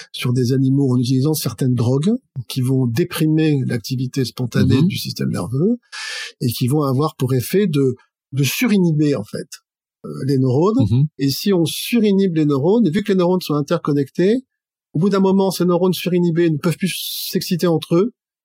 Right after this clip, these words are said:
Speaker 1: et ça va conduire progressivement à un,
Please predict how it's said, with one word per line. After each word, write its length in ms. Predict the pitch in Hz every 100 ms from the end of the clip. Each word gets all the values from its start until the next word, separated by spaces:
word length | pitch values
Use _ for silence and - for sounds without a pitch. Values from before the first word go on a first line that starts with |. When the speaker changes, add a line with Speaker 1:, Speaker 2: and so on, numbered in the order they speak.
| -
Speaker 1:
et 80 |
ça 140 | 147 151
va 100 | 160
conduire 380 | 180 170 175 - _ _ - - 220
progressivement 880 | 196 190 170 - 156 147 165 202 247 _ _ _ _
à 180 | 147
un, 40 | 147